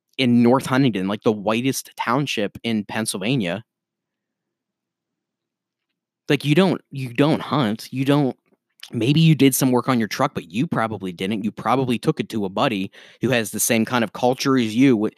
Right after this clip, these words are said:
and I say culture very loosely with his camo hat and his, like, oh, it's just so frustrating. And we had those kind of people at school. And I know you all did too. Like, in your high school or your college or something, I know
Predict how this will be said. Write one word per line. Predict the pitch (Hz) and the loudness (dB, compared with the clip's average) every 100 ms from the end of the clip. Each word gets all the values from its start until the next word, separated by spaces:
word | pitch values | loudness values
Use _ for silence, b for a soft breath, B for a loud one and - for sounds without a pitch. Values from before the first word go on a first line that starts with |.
| B | B
and | 107 | -4
I | 110 | -4
say | - 123 | -2 -4
culture | - 127 - 104 | 0 -2 -2 -6
very | 110 107 101 | -4 -2 0
loosely | 110 131 - 95 | 2 0 0 -6
with | 98 - | -6 -4
his | 101 - _ B B B B B _ | -6 -6 _ B B B B B _
camo | - 120 127 120 | -4 0 2 2
hat | 98 117 120 - | 2 0 0 -2
and | 92 | -6
his, | 101 95 - | -6 -6 -4
like, | 92 92 - _ _ _ _ | -4 -4 -10 _ _ _ _
oh, | 147 156 120 | 0 2 0
it's | 90 120 | -2 -4
just | 156 - | -4 0
so | 165 | 0
frustrating. | 143 156 175 123 123 | 2 -2 0 0 0
And | 131 | 0
we | 117 | 0
had | - 170 | -2 0
those | 143 113 | 0 0
kind | 120 | -2
of | 107 | -2
people | 113 113 | -4 -4
at | 98 | -2
school. | - 127 - B B | 2 2 0 B B
And | 131 | -6
I | 113 | -4
know | 104 147 131 | 0 2 2
you | 104 131 | 2 2
all | 117 98 | 2 0
did | 92 92 | -2 -4
too. | - 117 71 - b b | -2 -2 -2 -8 b b
Like, | 117 113 | -4 -2
in | 101 | 0
your | 123 | 0
high | 135 151 | 0 -2
school | - 143 | 0 0
or | 123 | 0
your | 104 135 | 0 -2
college | - 143 143 143 | 2 2 4 2
or | 147 | 0
something, | - 139 143 151 _ _ _ _ _ - | -2 -6 -6 -8 _ _ _ _ _ -6
I | 143 | 0
know | 143 135 131 | 2 4 4